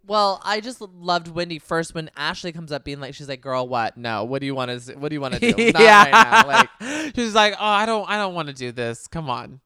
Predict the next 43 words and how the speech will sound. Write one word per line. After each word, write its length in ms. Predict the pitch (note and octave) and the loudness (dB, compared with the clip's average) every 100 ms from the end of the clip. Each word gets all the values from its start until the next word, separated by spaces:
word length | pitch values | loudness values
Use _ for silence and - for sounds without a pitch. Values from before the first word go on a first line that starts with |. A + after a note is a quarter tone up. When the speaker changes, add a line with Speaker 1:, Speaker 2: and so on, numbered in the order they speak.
| - | -10
Speaker 1:
And 160 | D#3+ | -8
then 100 | F#3 | -8
she 220 | F#3 - F#3 | -10 -12 -6
walks 340 | F3+ F#3 - | -4 -4 -6
out 360 | G3 E3+ D3+ - - | -6 -4 -6 -8 -12
and 520 | D3+ D3+ C#3+ C#3 C#3 | -6 -4 -4 -6 -8
they're 180 | F3 E3 | -6 -2
asking 360 | E3 E3+ - E3+ | -2 -4 -10 -16
Giselle, 240 | D#3+ E3+ | -12 -10
like, 140 | D#3 D#3 | -8 -8
"What's 160 | F3 | -8
that?" 160 | F#3+ E3+ | -8 -10
She's 100 | D#3+ | -10
like, 140 | D3+ - | -12 -8
"I 160 | C3+ D3 | -4 -4
don't 120 | D#3+ | -6
know. 120 | F3+ | -10
You 140 | E3 D#3+ | -8 -10
know, 120 | D3+ D3 | -10 -6
Ashley's 360 | C#3+ - F#3 | -8 -8 -12
leaving. 260 | E3+ C3+ C3 | -12 -12 -14
She 160 | - D3+ | -16 -16
just 180 | D#3+ D#3+ | -16 -16
needs 140 | D3+ | -18
to 40 | C#3 | -14
say 100 | C#3+ | -14
what 120 | C#3+ | -14
she 80 | D3+ | -18
needs 200 | C#3 C#3 | -20 -20
to 60 | |
say." 340 | C#3+ C3+ A#2+ - _ _ _ _ | -16 -14 -14 -20 _ _ _ _
Then 100 | A2+ | -14
Ashley 340 | B2 - E3 | -14 -12 -10
leaves. 300 | D3+ C#3 D3 | -8 -10 -10
Wendy 180 | D#3+ F3 | -10 -10
comes 300 | F3 E3 E3 | -10 -12 -6
back 240 | G3+ F#3+ G3 | -4 -4 -6
in 240 | F#3 F3+ | -10 -10
and 160 | E3 D#3 | -14 -14
is 160 | C#3+ | -12
like, 360 | C#3 C3+ C3 _ _ | -10 -10 -12 _ _
"Okay, 320 | C#3 D3+ B2 A#2 | -12 -10 -16 -20
Giselle, 460 | - A#2 F2+ F2 | -20 -20 -20 -20